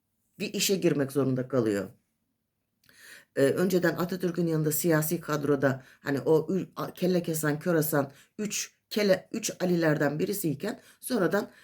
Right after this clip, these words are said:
herhangi bir işte çalışmak zorunda kalıyor. Çünkü o sandığı da kaybedince bütün serveti elden gidiyor. Neyse bunlar, a, İnönü'yle bu kel Aliler, hani İstiklal mahkemelerinde o üç Alilerden biri olan kel Ali değil de bu Kılıç Ali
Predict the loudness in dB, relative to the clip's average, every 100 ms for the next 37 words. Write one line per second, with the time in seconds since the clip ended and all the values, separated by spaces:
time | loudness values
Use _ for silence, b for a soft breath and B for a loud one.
0 | B -4 0 2 2 2 0 0 -4 -4
1 | -2 -2 -2 -4 -2 -2 0 2 4 2
2 | 0 -6 0 0 -2 B -6 -4 0 0
3 | 0 0 0 0 0 -2 0 0 -2 B
4 | -8 -4 -2 2 2 2 0 0 0 0
5 | -2 0 0 -2 B B 0 2 4 2
6 | -2 B _ -2 0 0 B B -10 -10
7 | -10 _ -2 2 4 4 4 2 0 -2
8 | -2 2 4 4 4 2 0 -4 -4 -6
9 | -6 -2 0 0 -2 -2 0 0 0 0
10 | -2 B B -6 -4 -2 0 2 2 2
11 | 2 0 2 4 4 2 -2 b b b
12 | _ _ _ _ -4 0 2 4 2 2
13 | 0 0 0 -2 0 0 2 2 2